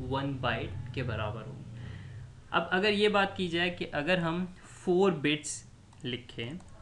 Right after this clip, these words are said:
मिसाल के तौर पे फ़ोर बिट्स, फ़ोर बिट्स नाम है। बिट्स basically क्या होते हैं? digits को भी कहते हैं। अब इसको आप कहेंगे हाफ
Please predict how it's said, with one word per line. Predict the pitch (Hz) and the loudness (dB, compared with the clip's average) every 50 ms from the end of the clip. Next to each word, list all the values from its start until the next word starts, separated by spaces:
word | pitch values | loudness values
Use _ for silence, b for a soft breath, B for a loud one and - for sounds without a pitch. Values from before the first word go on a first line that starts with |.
| - - - - - - - - - - - - - - - 127 | -18 -18 -18 -18 -18 -18 -18 -18 -18 -18 -20 -20 -18 -14 -10 -10
मिसाल | 127 - - 147 143 151 | -8 -4 -2 -2 -2 -2
के | 147 - 131 | -4 -6 -8
तौर | - 123 113 110 | -6 -6 -8 -8
पे | 110 - - - - - - - - - - - - - - - - - - - - | -8 -10 -8 -8 -8 -8 -8 -10 -10 -12 -10 -10 -10 -12 -12 -14 -14 -10 -8 -6 -6
फ़ोर | - - 127 127 135 160 - 151 - - - - - - - - - - - 113 | -4 -4 -2 -2 0 0 0 -2 -2 -4 -6 -12 -12 -10 -8 -6 -4 -2 0 0
बिट्स, | 113 - 110 - - - - - B B B B B B B B B B - | 2 2 0 -2 -4 -8 -14 -16 B B B B B B B B B B -18
फ़ोर | - - - 151 165 190 190 | -8 -2 2 2 4 4 4
बिट्स | 175 175 190 196 196 - - - | 6 6 6 6 6 2 -4 -6
नाम | 135 131 123 120 117 120 127 151 165 151 | -6 -2 0 2 4 4 4 2 0 -2
है। | 170 185 208 269 - - - - - - | -2 -4 -4 -6 -8 -14 -18 -16 -12 -12
बिट्स | 131 123 139 147 156 - - - - 147 | -6 -2 0 0 0 -2 -6 -10 -6 -2
basically | 135 139 135 139 - 165 - - 160 156 156 160 | 0 0 0 0 -2 -6 -4 -4 -4 -2 -2 0
क्या | - 160 | 0 2
होते | 160 160 160 160 156 | 2 2 2 2 0
हैं? | 156 156 180 196 180 139 | 0 -2 -2 -2 -2 -2
digits | 135 160 - 127 131 143 160 - - | -2 -2 0 0 0 0 -2 -2 -4
को | - 156 | -4 -4
भी | 143 139 160 | -2 -2 -2
कहते | 156 - 165 147 151 - 160 | -2 -2 -2 -2 -2 -4 -6
हैं। | 175 196 240 285 277 - B B B B B B B B | -4 -4 -4 -4 -6 -8 B B B B B B B B
अब | - 196 226 226 | 2 4 4 4
इसको | 208 185 - - - 190 | 4 0 -2 -2 0 2
आप | 170 151 147 - - - | 2 2 2 0 -2 -6
कहेंगे | 135 123 127 123 120 117 139 185 240 254 - - - - - | -6 -4 -4 -4 -2 -2 -2 -2 -2 -4 -6 -10 -18 -20 -18
हाफ | - - - - - - 143 127 127 131 156 175 - - | -14 -14 -12 -12 -6 -2 0 2 2 2 0 -2 -4 -8